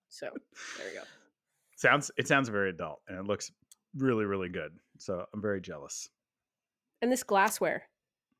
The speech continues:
Speaker 1: I mean, come
Speaker 2: Look at
Speaker 1: on.
Speaker 2: that thing. Look at that thing. That is just
Speaker 1: Every-
Speaker 2: elegant. Elegant.
Speaker 1: Everyone, get you some fancy glassware to feel put together in your life.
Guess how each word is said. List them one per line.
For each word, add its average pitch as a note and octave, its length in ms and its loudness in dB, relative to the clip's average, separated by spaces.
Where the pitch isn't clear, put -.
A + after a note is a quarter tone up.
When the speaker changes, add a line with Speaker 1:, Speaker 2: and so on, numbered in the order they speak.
Speaker 1:
I F#3 60 -4
mean, F3+ 160 -4
come - 180 -2
Speaker 2:
Look F#3 100 0
at D3+ 40 -2
Speaker 1:
on. - 60 0
Speaker 2:
that F2 160 0
thing. D2 180 -8
Look A#2+ 120 -8
at G#2 100 -8
that D#2 200 -10
thing. - 100 -18
That A#2+ 180 4
is F#2+ 180 2
just E2 280 -10
Speaker 1:
Every- G3 160 -4
Speaker 2:
elegant. G#2+ 560 0
Elegant. D3 440 6
Speaker 1:
Everyone, C#4 640 4
get - 180 2
you A3+ 80 -2
some A3 240 2
fancy G#3 420 2
glassware E3+ 640 -2
to - 80 0
feel G#3 280 6
put G#3+ 220 4
together E3 480 2
in F#3 120 2
your E3 140 2
life. - 380 -2